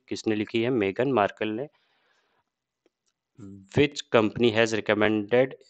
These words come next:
its Mini and B C Patnaik by Bank Board Bureau of Post of two new M Ds? किसने? Life Insurance Corporation of India ने क्या किया है ये?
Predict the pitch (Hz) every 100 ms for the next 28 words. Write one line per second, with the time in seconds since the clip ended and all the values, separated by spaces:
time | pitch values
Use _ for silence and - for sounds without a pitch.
0 | _ 120 117 - 113 101 104 117 139 107
1 | 104 101 98 104 101 - 113 104 123 _
2 | _ _ _ - 107 _ 98 92 95 107
3 | - 107 101 101 98 98 104 110 95 98
4 | 101 98 95 92 107 101 95 _ 101 107
5 | - - 98 101 _ 131 139 - - 98
6 | 113 - 95 92 90 90 - 98 - 117
7 | 147 - - - _ _ - _ _ -
8 | 95 95 139 139 104 90 98 98 127 -
9 | 98 90 95 92 - 101 107 139 - 101
10 | 95 104 110 107 - 95 - 95 90 95
11 | 98